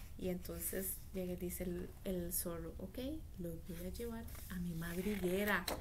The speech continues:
Y lo dirigió para el, la casa del zorro. Y al final, ¿qué pasó?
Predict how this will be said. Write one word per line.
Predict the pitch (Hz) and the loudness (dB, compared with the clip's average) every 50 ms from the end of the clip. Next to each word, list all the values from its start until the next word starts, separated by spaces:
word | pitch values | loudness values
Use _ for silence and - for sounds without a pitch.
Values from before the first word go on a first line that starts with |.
| - - - - - - - - - - - | -2 -6 -6 -6 -6 -8 -8 -8 -6 -4 0
Y | 208 208 | 4 4
lo | 202 190 175 | 6 6 6
dirigió | 170 170 165 165 175 170 - 196 170 165 165 | 6 6 4 4 2 2 4 4 4 4 4
para | - 214 226 240 254 | 4 4 4 6 6
el, | 269 262 254 247 - - - - | 6 4 2 2 -2 -4 -4 0
la | 269 247 233 226 | 2 2 4 6
casa | - 214 214 240 - 285 269 | 8 10 10 10 8 6 6
del | 269 262 277 285 | 6 6 6 6
zorro. | - - - 202 220 240 247 233 240 233 220 226 - - - - 339 403 480 480 494 494 480 466 453 453 453 440 403 403 392 370 - - - - - - - - - - - - - - - 208 | 6 4 4 6 6 6 6 6 6 4 4 2 0 -4 -4 -2 -2 0 0 0 0 -2 -2 -2 0 0 0 2 2 0 0 -2 -4 -4 -2 -2 -2 -4 -4 -6 -6 -8 -8 -8 -8 -4 0 4
Y | 208 208 | 8 8
al | 196 190 190 190 | 10 10 8 6
final, | 190 - 208 185 180 175 175 196 220 262 311 302 - - - - - 175 - | 4 4 4 4 6 6 6 6 6 6 4 2 0 -4 -4 -2 -2 2 6
¿qué | 226 202 | 6 6
pasó? | 190 - 214 220 254 247 - 381 453 | 8 10 10 10 10 10 10 8 8